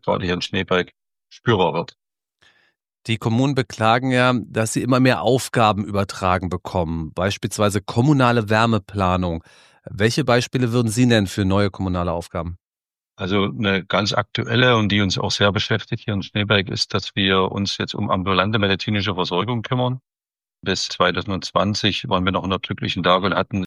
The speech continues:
Speaker 1: ein Bergarbeiterkrankenhaus, wo wir kleiner Gesellschafter waren. Und zweitausendzwanzig ist das in Insolvenz gegangen. Und wir haben damals eine sehr schwerwiegende Entscheidung im Stadtrat getroffen und haben gesagt, wir wollen uns jetzt bemühen, dass wir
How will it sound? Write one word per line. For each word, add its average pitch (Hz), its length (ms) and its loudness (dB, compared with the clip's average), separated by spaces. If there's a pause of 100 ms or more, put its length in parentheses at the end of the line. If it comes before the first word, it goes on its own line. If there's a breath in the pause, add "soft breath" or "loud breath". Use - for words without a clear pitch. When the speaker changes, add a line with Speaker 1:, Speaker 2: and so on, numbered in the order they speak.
(120)
Speaker 1:
ein 85 360 -6 (320)
Bergarbeiterkrankenhaus, 110 1160 0
wo 92 120 -4
wir 90 200 -4 (120)
kleiner 98 240 0
Gesellschafter 107 640 0
waren. 113 180 2
Und 101 100 -2 (160)
zweitausendzwanzig 90 840 -4
ist - 180 -8
das 92 100 -6
in 95 60 -6
Insolvenz 95 500 -4
gegangen. 127 380 -2 (220)
Und 92 220 -10
wir 85 100 -2
haben 92 180 -2
damals 92 320 0
eine 90 80 -4
sehr 87 160 0
schwerwiegende 95 520 0
Entscheidung 98 500 2
im 85 80 -4
Stadtrat 95 520 0
getroffen - 480 -4
und 92 240 -2
haben 90 280 -2
gesagt, - 420 -4
wir 85 120 -2
wollen 90 160 0
uns 92 120 -2
jetzt - 240 -4
bemühen, 95 320 0
dass 98 240 2
wir 87 240 2